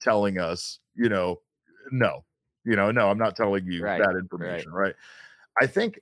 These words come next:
Speaker 1: um, would it be Justin Verlander? Was that maybe the last big contract that added to a team that put him over the hump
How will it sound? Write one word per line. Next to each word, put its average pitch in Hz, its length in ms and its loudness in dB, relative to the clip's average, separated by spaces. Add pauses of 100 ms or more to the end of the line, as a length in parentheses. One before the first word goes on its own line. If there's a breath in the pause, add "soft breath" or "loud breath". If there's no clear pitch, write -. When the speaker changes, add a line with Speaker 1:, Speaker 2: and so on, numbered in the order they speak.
(140)
Speaker 1:
um, 127 540 2
would 160 160 2
it 180 60 -4
be 254 200 0
Justin 170 480 0
Verlander? 147 580 2
Was 120 120 -4
that 127 200 -2
maybe 139 260 -2
the 120 140 -6
last 120 340 -4
big 120 160 -4
contract 120 540 0
that 110 180 0
added 117 380 2 (460)
to 123 160 2
a 120 60 4
team 120 400 -4
that 104 180 0 (180)
put 117 100 2
him 113 80 0
over 110 160 2
the 104 120 2
hump 113 220 -2